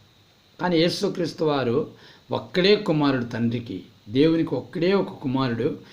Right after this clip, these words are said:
యేసుక్రీస్తు వారు. పరిశుద్ధాత్ముడు దేవుడు అంతవరకే, కానీ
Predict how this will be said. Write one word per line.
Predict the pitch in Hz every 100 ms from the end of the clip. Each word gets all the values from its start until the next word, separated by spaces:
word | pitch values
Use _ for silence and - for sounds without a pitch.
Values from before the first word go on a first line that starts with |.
| - - -
యేసుక్రీస్తు | 104 - 113 110 - -
వారు. | - - - _ _ _ _ -
పరిశుద్ధాత్ముడు | 131 139 185 147 151 147 151 233 - - - - _ _ -
దేవుడు | 104 123 117 113 - - - _ _ -
అంతవరకే, | 117 151 156 147 127
కానీ | 147 202